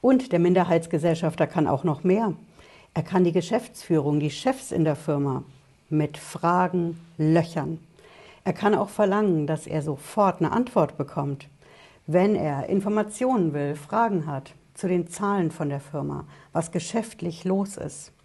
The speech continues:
was geschäftlich geplant ist in Zukunft. All das steckt in diesem Paragraphen einundfünfzig a hier im ersten Absatz drin.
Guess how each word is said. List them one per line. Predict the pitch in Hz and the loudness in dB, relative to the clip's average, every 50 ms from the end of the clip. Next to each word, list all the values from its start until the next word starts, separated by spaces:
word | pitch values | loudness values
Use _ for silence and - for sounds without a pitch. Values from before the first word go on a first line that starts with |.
| _ _ _ _ _ - - - - _ | _ _ _ _ _ -20 -20 -20 -12 _
was | - 156 - - | -6 -6 -4 -2
geschäftlich | 165 156 - 180 160 135 - - - 151 - - - | -4 -4 -2 -2 -2 -2 -4 -8 -12 -12 -12 -8 -6
geplant | 156 143 - - - 165 175 214 240 233 | -6 -6 -6 -4 -2 -2 0 0 -2 -2
ist | - 147 143 - | -4 -6 -4 -4
in | 139 147 139 147 | -4 -6 -6 -6
Zukunft. | - - 262 262 - - 156 139 139 135 - - - - _ - - - - - - - _ _ | -8 -8 -10 -8 -6 -6 -4 -4 -4 -6 -10 -16 -20 -20 _ -20 -20 -20 -20 -20 -20 -20 _ _
All | - 180 202 226 240 240 | 2 4 6 6 6 6
das | 240 226 233 226 233 - - | 6 4 4 2 0 -6 -12
steckt | - - 180 190 190 190 - | -4 0 2 2 2 0 -2
in | - 180 175 165 | -2 0 0 0
diesem | 165 143 160 143 | 0 -2 -2 -2
Paragraphen | - 180 175 180 190 165 160 160 160 160 - - | -2 0 0 2 2 2 2 0 0 0 -2 -2
einundfünfzig | - 147 151 160 156 156 - 160 156 - - - 151 - - - | 0 2 2 0 0 0 -2 -4 -4 -4 -8 -10 -10 -6 -4 -4
a | 143 151 147 | -4 -4 -4
hier | 139 147 170 160 | -4 -2 -2 0
im | 147 139 | 0 -2
ersten | 147 - 165 180 175 - - 185 175 | -4 -4 -2 -2 -4 -2 -4 -2 -2
Absatz | - 156 - - - 147 143 139 - - - | -2 -2 -4 -4 -6 -6 -6 -6 -10 -14 -10
drin. | - 143 147 143 139 139 | -4 -2 -2 -2 -2 -4